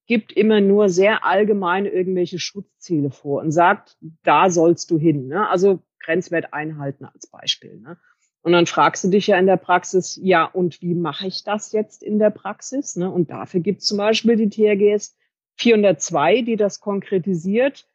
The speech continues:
Wie mache ich das mit einem Befund? Wann brauche ich eine Kontrollmessung wieder? Und all solche Sachen, ne? Das kann eine Verordnung in dem Sinne gar nicht leisten. Und das ist natürlich das Schöne mit den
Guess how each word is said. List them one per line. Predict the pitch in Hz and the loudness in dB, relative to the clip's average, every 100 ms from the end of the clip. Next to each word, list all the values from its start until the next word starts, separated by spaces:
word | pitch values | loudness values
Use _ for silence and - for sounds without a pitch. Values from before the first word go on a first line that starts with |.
| _ _ _ _ | _ _ _ _
Wie | 180 190 | -2 0
mache | 185 180 | 0 -2
ich | 180 | -2
das | 180 - | -2 0
mit | 185 - | 0 2
einem | 185 | 0
Befund? | 170 190 - 285 277 269 262 - | 0 -2 -2 0 2 0 -2 -4
Wann | 170 151 | -6 -4
brauche | - 143 170 | -4 -4 -4
ich | 165 | -6
eine | 208 | -6
Kontrollmessung | - 233 226 - 208 233 214 214 226 208 190 | -6 -8 -8 -4 0 2 0 -2 -4 -8 -6
wieder? | 202 202 196 | -4 -2 -4
Und | 175 180 | -6 -16
all | - 170 | -8 -4
solche | 175 180 180 160 | -2 -2 -2 -4
Sachen, | 151 180 208 180 | -2 -4 -4 -8
ne? | 180 - _ _ | -8 -12 _ _
Das | 175 175 - | -2 -2 -4
kann | - 196 254 | -2 0 0
eine | - 190 190 | 0 0 0
Verordnung | - 180 127 196 233 208 | 0 -4 -2 0 0 -2
in | 180 | 0
dem | 165 185 214 | 2 2 2
Sinne | 202 190 | 0 -2
gar | 165 165 | -4 -6
nicht | 170 - | -6 -6
leisten. | 139 143 214 - 233 | -6 -4 -4 -6 -8
Und | 196 175 | -4 0
das | 165 190 | 0 -2
ist | 208 | -6
natürlich | 202 180 185 175 | -6 -4 -2 -2
das | 170 | -6
Schöne | - - 185 214 | -8 0 2 4
mit | 190 - | 2 0
den | 170 165 | -4 -4